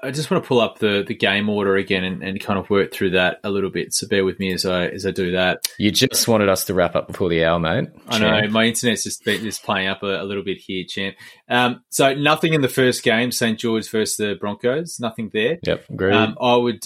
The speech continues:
Speaker 1: I think Burton is a definite option. I think Kikau is also a definite option in, um, in the second game. I think for, um, game three, um, that's when we start to really think about our just lock-in captains, because I think that,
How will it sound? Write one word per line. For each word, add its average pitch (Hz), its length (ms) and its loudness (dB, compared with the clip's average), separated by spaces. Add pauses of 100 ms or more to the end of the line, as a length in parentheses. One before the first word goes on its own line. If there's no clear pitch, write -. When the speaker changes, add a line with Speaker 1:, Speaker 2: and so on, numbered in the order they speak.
(120)
Speaker 1:
I 110 160 -2
think 113 240 -4
Burton 110 400 0
is 104 160 -2
a 107 80 -2
definite 107 400 -2
option. 104 220 -2
I 101 40 -2
think 110 220 -4
Kikau 110 460 2
is 101 100 -4
also 104 320 -4
a 95 40 -4
definite 98 360 -4
option 98 340 -6
in, 95 360 -6
um, 98 380 -6 (380)
in 107 80 -8
the 95 80 -4
second 123 300 0
game. 147 420 2
I 110 80 -6
think 113 220 -2
for, 107 400 2 (100)
um, 101 420 -2 (360)
game 113 240 2
three, 110 680 2 (120)
um, 101 320 -4
that's 113 240 -2
when 120 80 0
we 104 60 0
start 104 280 0
to 107 80 -4
really 101 320 -2
think 101 240 -6
about 98 360 2 (140)
our 98 480 0
just - 200 -8
lock-in 92 520 -4
captains, 131 540 -4
because 101 220 -2
I 98 80 0
think - 240 -4
that, 98 180 2